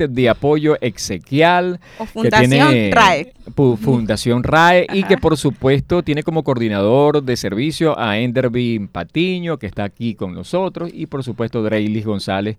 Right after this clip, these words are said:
Speaker 1: que es la que
Speaker 2: Exactamente.
Speaker 1: nos habla. ¿Dónde las ubicamos?
Speaker 2: Estamos ubicados en la Funeraria El Paraíso,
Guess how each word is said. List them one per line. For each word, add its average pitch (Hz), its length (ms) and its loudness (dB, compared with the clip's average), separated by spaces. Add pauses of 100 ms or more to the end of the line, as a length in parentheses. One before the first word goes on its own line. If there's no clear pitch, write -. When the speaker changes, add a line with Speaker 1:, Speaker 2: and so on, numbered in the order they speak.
Speaker 1:
que 208 80 -8
es 202 120 -14
la 101 300 -2
que - 80 -8
Speaker 2:
Exactamente. 85 300 -6
Speaker 1:
nos 85 180 -12
habla. 92 200 -4
¿Dónde 180 340 2
las 170 80 2
ubicamos? 98 640 -4
Speaker 2:
Estamos 277 420 0
ubicados 262 480 0
en 269 80 0
la 262 80 0
Funeraria 196 440 -4
El 214 60 -8
Paraíso, 214 600 -6